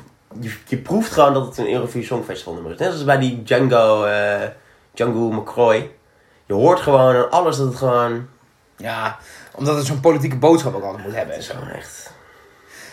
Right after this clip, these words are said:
Speaker 2: Ja, oké, dat snap ik wel. Maar ik vind de sound van dit nummer wel lekker. Het is een beetje wat, wat anders dan wat normaal wint. Dus je, ik vind het geen typisch songfestivalliedje. Het is best wel hard rock.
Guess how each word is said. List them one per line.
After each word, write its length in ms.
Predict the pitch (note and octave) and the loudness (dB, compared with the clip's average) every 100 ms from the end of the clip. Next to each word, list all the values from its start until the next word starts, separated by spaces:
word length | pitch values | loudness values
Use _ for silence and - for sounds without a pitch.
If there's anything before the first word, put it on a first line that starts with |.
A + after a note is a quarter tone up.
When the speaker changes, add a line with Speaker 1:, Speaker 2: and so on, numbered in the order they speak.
| - | -10
Speaker 2:
Ja, 240 | - A2+ G#2+ | -4 -2 -4
oké, 240 | G2+ C#2+ | -8 -12
dat 80 | G#2+ | -14
snap 160 | A2+ A#2+ | -6 -4
ik 60 | G2+ | -4
wel. 220 | F2+ E2 | -8 -6
Maar 320 | C3 D3+ E3+ | 2 2 2
ik 60 | F3+ | -2
vind 120 | A3 | -2
de 60 | F#3 | 2
sound 260 | G#3+ A#3 | 4 2
van 80 | A#3+ | 2
dit 80 | C3 | 0
nummer 180 | C3 C3+ | 0 2
wel 100 | D3 | 4
lekker. 200 | F3 F#3+ | 4 2
Het 80 | G#2+ | -6
is 60 | |
een 60 | B2+ | -4
beetje 180 | D3 C#3+ | -4 -2
wat, 200 | C3+ C3+ | -4 -2
wat 220 | C3+ C3 | -4 0
anders 340 | D3+ E3 D3 C3+ | 0 0 -2 0
dan 140 | C3+ | 2
wat 140 | C3+ | 2
normaal 340 | C3 B2+ B2+ C#3+ | 2 2 4 4
wint. 160 | D3 | 2
Dus 120 | D#3 C#3 | -4 -8
je, 280 | C#3 C#3 D3 | -6 -6 -6
ik 100 | C#3+ | -8
vind 160 | E3+ | -6
het 80 | C#3 | -6
geen 160 | D3+ C#3 | -6 -6
typisch 260 | F3+ F3 E3 | -8 -10 -4
songfestivalliedje. 720 | F#3+ F3+ F3 C#3+ A#2 G#2+ G#2 | -4 -4 -8 -4 -4 -4 -10
Het 80 | A2+ | -12
is 60 | C3 | -6
best 140 | C#3 | -2
wel 80 | D3+ | 2
hard 200 | E3+ F3+ | 2 0
rock. 280 | C3+ - | -2 -10